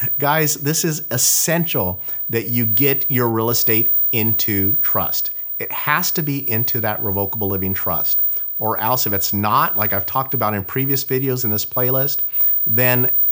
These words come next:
if it's just in your name when you pass away, then that piece of real estate is going to have to be probated. And it's not only if you were to become, if you, if you pass away,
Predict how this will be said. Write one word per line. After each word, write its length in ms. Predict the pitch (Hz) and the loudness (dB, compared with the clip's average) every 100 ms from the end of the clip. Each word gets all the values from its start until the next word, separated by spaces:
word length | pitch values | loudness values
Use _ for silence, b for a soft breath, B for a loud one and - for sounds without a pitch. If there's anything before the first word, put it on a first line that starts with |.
| - | -6
if 120 | 113 | -2
it's 180 | 98 - | -2 -2
just 400 | - 104 156 180 | 0 2 2 2
in 100 | 175 | 2
your 140 | 165 139 | 2 2
name 220 | 131 131 | 2 4
when 120 | 117 | 4
you 100 | 110 | 2
pass 320 | - 123 127 | 0 0 2
away, 380 | 127 104 87 87 B B B | 2 2 0 -2 B B B
then 200 | 107 101 | -2 0
that 380 | 104 110 131 - | 2 2 0 -4
piece 220 | - 139 | -2 0
of 140 | 160 139 | 2 2
real 140 | 117 | 2
estate 360 | 101 - 92 - | 0 -2 -4 -4
is 140 | 95 | -6
going 460 | - 98 101 113 117 | -4 -2 0 0 -2
to 120 | 110 | -4
have 420 | - 107 95 - | -4 -4 -4 -4
to 60 | 101 | -6
be 140 | 98 | -4
probated. 680 | 95 - 101 87 80 69 - B B B B | -4 0 2 2 0 -4 -8 B B B B
And 120 | 131 | 2
it's 180 | 135 - | 2 4
not 220 | 165 208 | 2 4
only 420 | 156 160 156 170 | 2 4 2 2
if 200 | 123 123 | -2 -2
you 100 | 127 | 0
were 120 | 135 | 2
to 80 | 127 | 2
become, 460 | 131 127 113 107 107 | -2 -4 -4 -2 -4
if 180 | - 113 | -4 -6
you, 140 | - - - | -6 -14 -6
if 180 | 127 - | -4 -4
you 80 | 127 | -2
pass 300 | 117 131 - | 0 0 0
away, 400 | 131 156 82 | 0 0 -2